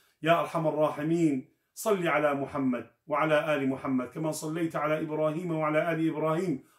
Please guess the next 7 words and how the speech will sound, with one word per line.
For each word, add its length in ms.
اللهم 360
بارك 320
على 220
محمد 480
وعلى 440
آل 140
محمد 480